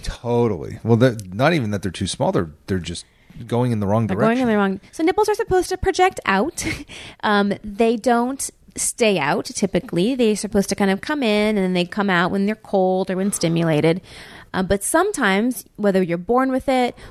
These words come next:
Speaker 2: or maybe you've had a surgery or for whatever reason, the nipples don't come out.
Speaker 1: They retract.
Speaker 2: They retract. And there are different grades or degrees of this.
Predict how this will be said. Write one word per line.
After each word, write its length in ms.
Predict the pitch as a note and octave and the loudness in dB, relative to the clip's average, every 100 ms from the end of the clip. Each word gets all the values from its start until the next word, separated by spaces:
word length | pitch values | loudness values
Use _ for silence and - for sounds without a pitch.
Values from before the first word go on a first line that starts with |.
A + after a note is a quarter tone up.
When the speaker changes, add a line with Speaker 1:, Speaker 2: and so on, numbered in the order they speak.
| - | -6
Speaker 2:
or 120 | - F3+ | 0 2
maybe 260 | F3+ F3 | 2 2
you've 100 | E3 | 0
had 160 | F#3 D3+ | 0 -2
a 40 | |
surgery 580 | F3 D#4 D4 B3+ C#4 C4 | 0 2 2 2 0 2
or 100 | G#3 | 2
for 140 | F3+ G3+ | 0 0
whatever 360 | A3 B3 G#3+ | 2 2 0
reason, 600 | G3+ A3+ A3+ F#3+ F3 F3 G3 - - | 0 0 0 0 2 0 -2 -10 -8
the 100 | G3+ | -2
nipples 480 | G#3 G3+ A3 G3+ G3 | 0 2 2 2 0
don't 420 | E3 F3 F3 C#3+ - _ _ - | -2 0 0 -2 -12 _ _ -4
come 160 | G3 D#3+ | 0 0
out. 160 | - - _ | -2 -12 _
Speaker 1:
They 100 | G#2+ | -2
retract. 440 | G2+ G2 - - - | -2 4 2 2 -2
Speaker 2:
They 160 | F#3 | 0
retract. 420 | F3+ F#3 - - - | 0 0 -4 -6 -4
And 120 | C#4 | 0
there 60 | D#4+ | 2
are 40 | D#4 | 2
different 420 | D#4 D#4+ D4+ A3+ | 0 0 0 -2
grades 640 | A#3+ G#3 G3 G3 G3 F#3+ | -4 0 2 2 2 0
or 60 | F#3 | -2
degrees 440 | G3 - E3 D#3+ | -4 0 0 2
of 120 | E3 | 0
this. 320 | E3+ D#3+ - | 2 0 0